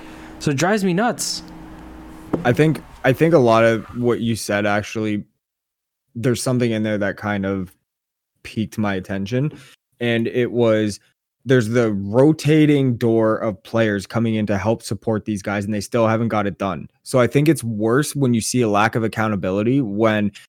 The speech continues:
Speaker 2: they've done everything they can to bring in the guys that you think they need to help you.
Speaker 1: And they're the constant.
Speaker 2: Yeah, exactly. They're the common denominator every season, where it's,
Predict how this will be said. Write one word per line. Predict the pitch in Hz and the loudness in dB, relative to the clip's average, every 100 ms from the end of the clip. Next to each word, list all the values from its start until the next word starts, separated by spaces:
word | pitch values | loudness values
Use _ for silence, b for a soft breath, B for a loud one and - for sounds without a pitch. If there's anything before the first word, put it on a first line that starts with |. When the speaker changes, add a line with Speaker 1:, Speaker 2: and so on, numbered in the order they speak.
| _ | _
Speaker 2:
they've | 120 95 | -2 0
done | 92 123 135 | 2 2 2
everything | 120 131 139 147 | 0 0 0 2
they | 135 | 2
can | 120 117 | 2 0
to | 107 | 0
bring | 92 113 123 | 0 0 2
in | 131 | 0
the | 110 | 2
guys | 113 110 107 | 4 4 2
that | 95 | -4
you | 113 | -6
think | 104 139 147 123 | -4 0 0 2
they | 120 | 0
need | 110 117 120 101 | 2 2 2 0
to | 104 | -4
help | 92 135 165 - | -2 0 0 0
you. | 98 95 120 _ - | -2 -2 -8 _ -4
Speaker 1:
And | 156 | 0
they're | 269 302 | 2 2
the | - | 0
constant. | 359 381 - 135 110 - - - - - - - - | 0 -2 -2 -6 -6 -10 -18 -20 -20 -20 -20 -18 0
Speaker 2:
Yeah, | 120 113 | 4 4
exactly. | 117 113 113 104 107 | 2 0 0 0 -2
They're | 110 135 | 0 2
the | 139 | 4
common | 143 139 143 | 4 4 4
denominator | 123 110 113 110 104 101 | 4 4 2 0 0 0
every | 107 104 98 | -2 -4 -6
season, | 95 92 85 90 b b | -6 -8 -8 -12 b b
where | 120 117 110 120 | 4 6 6 4
it's, | 117 104 - | 2 2 -4